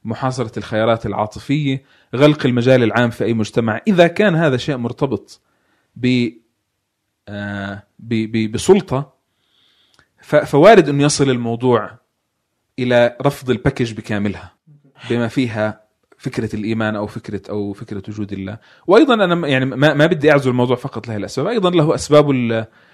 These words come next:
له أسباب ال-، العقلية والمنطقية والعلمية. يعني ال-، ال-، آه، إذا شخص مثلًا درس البيولوجيا وشاف إنه نظرية التطور تقدم ال-، الإجابات اللي يبحث عنها، وإنه هذا ال-،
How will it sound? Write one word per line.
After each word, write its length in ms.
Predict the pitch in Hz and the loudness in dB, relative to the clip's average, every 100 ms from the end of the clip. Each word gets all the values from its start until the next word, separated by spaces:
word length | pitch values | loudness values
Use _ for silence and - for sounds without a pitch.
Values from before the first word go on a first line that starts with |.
| _ _ _ - | _ _ _ -4
له 200 | 135 151 | 0 2
أسباب 360 | 143 147 143 | 2 4 4
ال-، 180 | 131 117 | 4 -2
العقلية 600 | 113 110 107 - 135 160 | -2 -2 -4 -4 -4 0
والمنطقية 600 | 135 123 127 - - 160 | 0 0 -4 -6 -2 2
والعلمية. 540 | 147 135 143 180 170 123 | 2 2 0 0 -2 -2
يعني 240 | 113 127 | 0 0
ال-، 200 | 123 123 | 0 0
ال-، 280 | 120 117 113 | -2 -2 0
آه، 720 | 113 113 - - - - - _ _ _ _ - | 0 0 -4 -12 -14 -18 -20 _ _ _ _ -6
إذا 120 | 131 | -4
شخص 280 | 127 151 - | -2 -4 -4
مثلًا 320 | 135 131 127 | -2 2 4
درس 280 | 123 139 - | 6 4 4
البيولوجيا 640 | 127 117 113 117 117 113 | 0 2 4 4 4 2
وشاف 300 | 113 - 110 | 0 0 -4
إنه 120 | 113 113 | -4 -6
نظرية 280 | 107 110 | -2 -2
التطور 520 | 107 - 113 123 117 104 | -4 -8 -8 -2 -2 -2
تقدم 500 | - - 123 110 104 | -4 -2 -2 -2 -2
ال-، 200 | 104 - | -2 -4
الإجابات 540 | 107 110 113 120 117 | -4 0 4 4 2
اللي 120 | 107 | -2
يبحث 260 | 107 98 - | -4 -4 -6
عنها، 380 | 117 113 98 107 _ _ _ _ _ _ | -4 -4 -6 -10 _ _ _ _ _ _
وإنه 260 | 120 131 135 | -2 0 2
هذا 220 | 147 135 | 2 2
ال-، 160 | 120 | -2